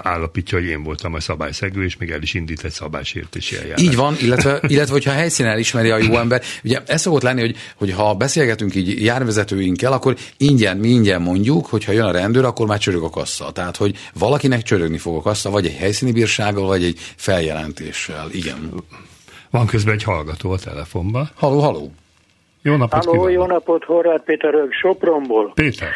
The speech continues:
Speaker 3: Érdekes a műsor, mindig szívesen hallgatom. Egyszer lehetne a körforgalmakról egy külön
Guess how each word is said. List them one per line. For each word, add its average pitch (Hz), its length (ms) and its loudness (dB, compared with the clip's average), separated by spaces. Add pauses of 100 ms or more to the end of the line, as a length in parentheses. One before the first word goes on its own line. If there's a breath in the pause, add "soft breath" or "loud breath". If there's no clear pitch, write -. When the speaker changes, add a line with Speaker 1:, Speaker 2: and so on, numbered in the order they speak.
(400 loud breath)
Speaker 3:
Érdekes 185 580 2
a 165 120 2
műsor, 175 480 2
mindig 170 320 0
szívesen 160 420 2
hallgatom. 170 480 4 (420 loud breath)
Egyszer 180 300 2
lehetne 196 460 4
a 175 120 4
körforgalmakról 156 1200 2
egy 156 120 0
külön 156 440 2